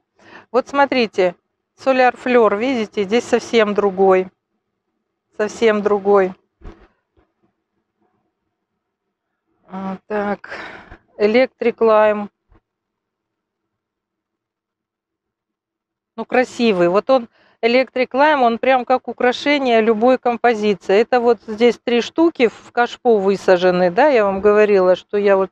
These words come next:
почеренко-, обрезала, почеренковала, и вот они начали уже отрастать. А, Alabama Sunset, а это Combat. Но Electric Lime здесь самый красивый,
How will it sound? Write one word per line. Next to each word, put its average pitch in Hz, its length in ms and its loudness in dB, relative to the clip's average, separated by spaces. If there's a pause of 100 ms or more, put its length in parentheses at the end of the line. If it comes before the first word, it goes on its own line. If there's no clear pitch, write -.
почеренко-, 220 720 -2
обрезала, 220 720 2
почеренковала, 196 1000 0
и 202 80 2
вот 277 220 -4
они 233 280 0 (440)
начали 226 440 0
уже 214 280 4
отрастать. 226 760 0 (960)
А, 202 500 4
Alabama 220 500 2
Sunset, 277 680 0 (320)
а 196 180 2
это 240 260 0
Combat. 202 580 0 (600)
Но 240 240 2
Electric 226 600 0
Lime 254 400 0
здесь 196 280 -2
самый 214 420 -2
красивый, 190 760 -4